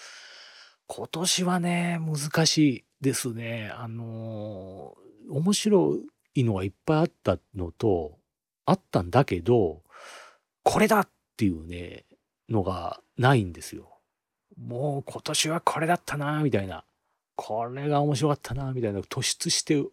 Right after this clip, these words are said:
面白かったみたいなのがないんですよね。うん。だからね、まあ、どうしても最近やった方が印象が強いっていうのもあるんで、このアイコノクラス、もしかしたら一番かなっていう気持ち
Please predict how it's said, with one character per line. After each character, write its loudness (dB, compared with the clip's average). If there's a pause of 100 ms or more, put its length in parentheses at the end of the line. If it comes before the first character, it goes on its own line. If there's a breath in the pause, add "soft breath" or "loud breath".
面 -2
白 0
か -6
っ -14
た -12
み -12
た -8
い -10
な -18
の -20
が -8 (1040 loud breath)
な 6
い 6
ん -4
で -16
す -12
よ -12
ね。 -10 (200)
う -12
ん。 -12 (160)
だ -10
か -4
ら -4
ね、 -6
ま -4
あ、 -2 (800)
ど -4
う 4
し 0
て 2
も 6
最 4
近 0
や 2
っ -8
た -6
方 4
が 4
印 0
象 4
が 4
強 6
い 2
っ -4
て -6
い 0
う -4
の -8
も 2
あ 2
る 0
ん -8
で、 -10 (600 loud breath)
こ -6
の 2
ア 4
イ 4
コ 2
ノ 2
ク -6
ラ 2
ス、 -4 (1040)
も -4
し 0
か 0
し 0
た 4
ら 4
一 0
番 2
か 0
な 0
っ -4
て -2
い 0
う -4
気 -6
持 0
ち -2